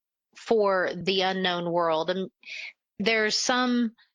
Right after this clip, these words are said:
you know, automation is right in front of us. So I think it's easy for executives to grasp onto, "Well, yes, I'm gonna be automating because everybody else is automating as well. I, I must be doing this." So you see seventy-five, you know, percent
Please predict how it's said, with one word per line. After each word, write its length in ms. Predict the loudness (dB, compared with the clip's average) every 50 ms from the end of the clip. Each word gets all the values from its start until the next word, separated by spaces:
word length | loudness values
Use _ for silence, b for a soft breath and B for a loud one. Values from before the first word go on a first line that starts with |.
| _ _ 0
you 60 | 0
know, 100 | 2 2
automation 640 | 2 2 2 0 0 0 0 0 0 -2 -2 -2
is 140 | -2 -2 0
right 220 | 0 0 0 0
in 160 | 0 -2 -4 -4
front 240 | -4 -4 -2 -2
of 120 | -2 -2 -2
us. 160 | -2 -2 -2
So 420 | -4 -6 -8 -8 -6 -2 0 0
I 100 | 0 0
think 240 | 0 -2 -4 -2 -2
it's 140 | -4 -4 -4
easy 360 | -2 -2 -2 0 -2 -2 -4
for 540 | -2 -2 -2 0 0 0 0 0 -2 -4 -6 B B B B B B B
executives 800 | -4 -4 -2 0 0 -2 0 0 -2 0 0 0 0 -2 -2 -2
to 120 | -2 -2
grasp 480 | 0 0 0 0 0 -2 -4 -6 -2 0
onto, 760 | 0 2 2 0 -2 -2 -2 -2 0 0 0 0 -2 -2 -4
"Well, 220 | -2 0 0 0 2
yes, 320 | 2 0 0 0 0 -2
I'm 140 | -4 -2 -2
gonna 180 | -4 -2 -2 -2
be 120 | -2 -2
automating 720 | 0 0 0 0 0 0 0 0 0 0 0 -2 -2 -4
because 600 | -6 -6 -4 -2 0 0 2 0 0 -2 -4 -8 -10 B B B B B B B _ _ _ -2
everybody 680 | -2 0 0 0 0 0 2 0 2 2 0 0 2
else 340 | 2 2 2 0 0 -2 -2
is 120 | -2 0
automating 540 | 0 0 0 0 0 0 0 0 0 0 0
as 180 | 0 0 0 0
well. 320 | 0 2 2 2 2 2
I, 160 | 0 0 0 0
I 100 | -2 -2
must 320 | 0 -2 -2 0 0 -2
be 100 | -2 -2
doing 320 | 0 0 2 2 0 0 0
this." 160 | 0 0 0
So 100 | -2 -2
you 180 | -2 -2 -2
see 260 | -2 -2 -2 -2 -2 -2
seventy-five, 680 | -2 -2 -2 -2 -2 -4 -4 -2 0 0 0 -2 -2 -6 -12 -14 _ -4
you 120 | -2 0
know, 120 | 0 -2
percent 560 | -2 -2 -2 -2 0 0 0 0 0 -2 -6